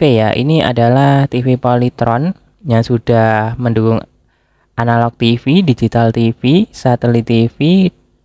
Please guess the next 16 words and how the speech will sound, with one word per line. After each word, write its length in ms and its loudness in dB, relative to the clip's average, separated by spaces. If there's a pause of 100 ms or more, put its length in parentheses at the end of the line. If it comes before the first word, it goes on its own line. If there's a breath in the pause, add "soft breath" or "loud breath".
(140)
dan 320 0
lain 160 0
sebagainya. 640 -4 (640 soft breath)
Jadi, 480 2 (720)
eh, 320 4
di 100 0
tutorial 540 0
kali 400 2
ini 220 2 (420)
khusus 480 -2
untuk 400 0
T 240 -2
V 160 0
Polytron 800 -2
yang 240 0
sudah 560 0